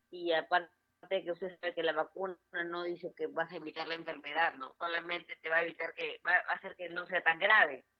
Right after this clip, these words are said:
Entonces, este, se está temiendo ahora, a partir de que han habido los mítines políticos, este, que va a haber la tercera ola. Ya sé, los epidemiólogos han dicho que va a haber tercera ola y un montón de muertes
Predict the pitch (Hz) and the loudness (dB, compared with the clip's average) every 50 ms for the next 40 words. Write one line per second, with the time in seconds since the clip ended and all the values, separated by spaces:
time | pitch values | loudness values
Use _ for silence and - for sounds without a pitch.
0 | _ _ _ _ _ _ _ _ - - - 165 165 165 175 180 185 180 185 180 | _ _ _ _ _ _ _ _ -20 -12 -10 -10 -4 -2 -2 -2 0 -2 -2 0
1 | 175 175 165 165 - - 165 160 165 156 - 175 175 175 - 156 - 185 185 190 | 2 2 2 2 0 -6 -4 -4 -4 0 4 4 4 6 4 0 2 2 0 0
2 | 196 185 190 180 170 175 185 185 180 170 165 - 160 156 160 - 185 185 196 190 | 2 4 6 6 6 6 6 6 6 6 6 4 2 0 2 -2 -2 -2 -2 -4
3 | 180 175 180 180 180 185 185 185 180 160 156 156 180 185 180 - 175 180 180 180 | -2 0 0 0 2 4 2 2 2 0 -2 -2 -2 -6 -6 -6 -8 -4 -2 -2
4 | 185 185 - _ _ _ _ _ _ _ 165 170 170 180 190 160 165 160 - - | -2 -2 -6 _ _ _ _ _ _ _ 0 0 2 0 -2 -4 -8 -14 -4 0
5 | 165 180 190 185 _ - 160 160 - _ - 151 147 - 156 156 156 156 160 170 | 2 2 2 0 _ -6 -8 -8 -6 _ -4 -4 -4 2 2 4 6 6 4 4
6 | 170 160 160 160 156 156 160 175 175 165 160 160 165 165 156 147 151 156 156 160 | 4 2 4 2 2 0 2 2 4 6 6 8 6 6 4 4 4 4 2 0
7 | - - 175 160 - 151 151 - 160 160 160 160 160 170 175 185 190 190 190 185 | 0 -2 -2 0 0 -2 -4 -6 -4 -2 -2 0 0 0 0 2 2 2 4 6
8 | 185 185 185 180 185 170 170 165 160 _ 165 175 170 - 156 156 156 151 160 156 | 4 4 4 2 -2 -6 -6 -6 -8 _ -8 -8 -4 0 2 2 4 4 4 2
9 | 156 151 151 151 175 165 160 160 156 160 165 165 160 156 147 147 147 151 160 165 | 2 -2 -4 0 4 6 6 8 6 6 6 4 4 2 2 0 -4 -6 -6 -6
10 | 160 156 160 160 160 156 151 156 156 156 151 - - 165 165 160 - | -4 -2 -2 -2 -2 -2 -2 -2 0 0 -2 0 0 -2 -2 -2 -4